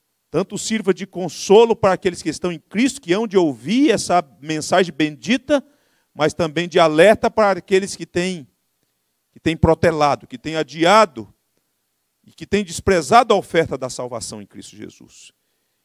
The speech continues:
Que essas pessoas não adiem mais, que se curvem, que nessa noite seja noite de salvação, de reconciliação em o nome de Jesus.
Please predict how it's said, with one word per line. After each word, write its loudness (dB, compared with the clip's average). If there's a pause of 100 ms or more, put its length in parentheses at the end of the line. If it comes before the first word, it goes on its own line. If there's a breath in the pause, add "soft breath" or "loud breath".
(140)
Que -16
essas -14
pessoas -4
não -8
adiem -4
mais, -6 (680)
que -20
se -14 (100)
curvem, 2
que -8
nessa -6
noite -4
seja -6
noite -10
de -20
salvação, -10
de -18
reconciliação -12 (440)
em -12
o -12
nome -14
de -20
Jesus. -16